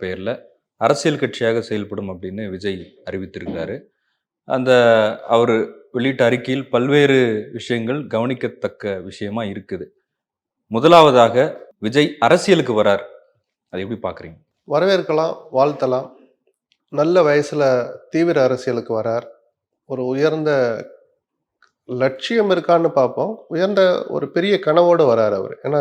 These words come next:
Speaker 2: தமிழ்நாட்டை ஆளணுங்கிற ஒரு கனவு அதுல அவர் வெளிப்படையாவே சொல்லிட்டார். நல்ல வயதில் ஒரு ரசிகர் பட்டாளம் இருக்கிற ஒரு பிரபலம் வர்றார் அப்படிங்கிற ஒரு பாசிட்டிவோட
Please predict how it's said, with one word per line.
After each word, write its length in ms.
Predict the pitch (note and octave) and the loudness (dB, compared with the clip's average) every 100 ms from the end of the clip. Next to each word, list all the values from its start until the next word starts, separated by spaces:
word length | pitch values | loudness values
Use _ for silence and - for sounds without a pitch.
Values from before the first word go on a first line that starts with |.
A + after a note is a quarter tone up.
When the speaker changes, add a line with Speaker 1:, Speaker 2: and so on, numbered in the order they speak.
| B2+ | -2
Speaker 2:
தமிழ்நாட்டை 600 | C3 D3+ E3 E3 D3+ C3+ | -2 -2 2 0 2 2
ஆளணுங்கிற 580 | C3 D3+ D3+ C#3+ C3 A#2 | 4 2 0 0 2 2
ஒரு 160 | A2 | 0
கனவு 360 | G#2+ A#2+ B2+ B2 | -4 0 0 2
அதுல 260 | G#2+ G2+ G2+ | 0 0 -2
அவர் 120 | G#2 | -2
வெளிப்படையாவே 600 | G#2+ A#2+ A#2+ A#2 A2 A2 - - | -4 -2 -4 -2 -2 -4 -6 -12
சொல்லிட்டார். 460 | - G2+ G#2+ A#2 - - _ _ - - _ _ _ _ | -12 -10 -8 -8 -8 -14 _ _ -20 -20 _ _ _ _
நல்ல 300 | C#3 C#3+ D#3 | -2 2 4
வயதில் 500 | C#3+ C#3+ D3+ D#3 G3 - - _ _ _ _ _ _ _ _ | 4 4 4 2 -2 -6 -16 _ _ _ _ _ _ _ _
ஒரு 280 | C3+ C3+ C3+ C3 B2 - | -2 0 2 0 -2 -4
ரசிகர் 520 | C3+ C3+ C3 D#3+ F3 D3 | 2 2 4 4 4 4
பட்டாளம் 480 | C#3+ D#3 D3 D3 | 6 8 8 8
இருக்கிற 360 | D#3 E3 - F3 | 4 2 2 4
ஒரு 180 | D3 C3 | 4 4
பிரபலம் 400 | C3 C3 C#3 D3 - - _ _ | 2 2 2 0 -4 -20 _ _
வர்றார் 380 | C3+ C3 C3+ B2+ | -4 2 2 2
அப்படிங்கிற 280 | A#2 B2 F#3 | 0 -4 -2
ஒரு 220 | F#3 D3 - | 0 0 4
பாசிட்டிவோட 560 | D#3+ D#3+ D#3 D#3 D#3+ | 4 4 0 2 2